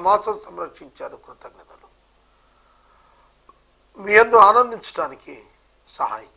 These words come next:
చేయండి. ఘనత, మహిమ, ప్రభావాలు మీరు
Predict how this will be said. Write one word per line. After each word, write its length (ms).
చేయండి. 320
ఘనత, 300
మహిమ, 260
ప్రభావాలు 560
మీరు 160